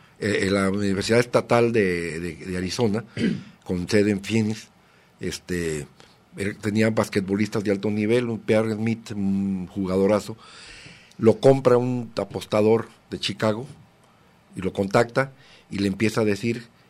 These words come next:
y él, eh, apostaban y le pasaba un dineral, y a, a pesar de ser, este, era la N C A, no la N B A,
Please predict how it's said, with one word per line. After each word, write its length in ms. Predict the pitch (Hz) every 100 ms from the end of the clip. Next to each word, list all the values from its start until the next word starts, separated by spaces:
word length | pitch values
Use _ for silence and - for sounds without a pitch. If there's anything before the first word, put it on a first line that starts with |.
| _
y 180 | 117 101
él, 160 | 98 98
eh, 120 | 98 98
apostaban 640 | - 101 - 117 117 127
y 140 | 117 95
le 140 | 95
pasaba 340 | 85 - 110 113
un 80 | 120
dineral, 460 | 104 98 117 135 - _ _ - - _
y 140 | 98 92
a, 40 |
a 380 | 90 104 - 90
pesar 340 | 98 120 120
de 80 | 135
ser, 260 | 131 135 135
este, 300 | 95 - 104
era 460 | 120 120 101 85 90
la 180 | 95
N 160 | 107 117
C 200 | 110 113
A, 200 | 123 160 - - - -
no 140 | 90
la 140 | 113 110
N 200 | 113 117
B 160 | 110
A, 180 | 120 123